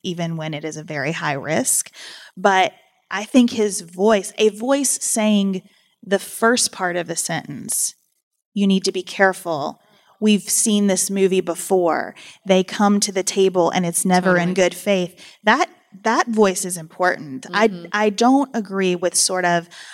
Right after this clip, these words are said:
Speaker 1: America as the super ego of the world, which is where I think John Bolton lands because of that. But I think he,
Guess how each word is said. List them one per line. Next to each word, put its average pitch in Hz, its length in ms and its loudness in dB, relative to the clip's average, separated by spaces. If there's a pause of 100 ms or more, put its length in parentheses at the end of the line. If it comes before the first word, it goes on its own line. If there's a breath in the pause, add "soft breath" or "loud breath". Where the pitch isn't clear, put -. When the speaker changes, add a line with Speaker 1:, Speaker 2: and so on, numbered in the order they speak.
(120)
Speaker 1:
America 185 760 0
as 170 460 -2
the 175 180 -12
super 196 500 0
ego 165 340 0
of 170 140 -4
the 165 100 -4
world, 170 460 -4 (240 loud breath)
which 185 180 0
is 180 140 -6
where 165 100 0
I 160 80 2
think 165 260 -8
John 175 220 -2
Bolton 160 340 -4
lands 170 600 -2
because 247 340 0
of 196 100 -2
that. 151 320 -6 (380 soft breath)
But 185 140 4
I 180 200 2
think 262 300 -2
he, 170 520 -6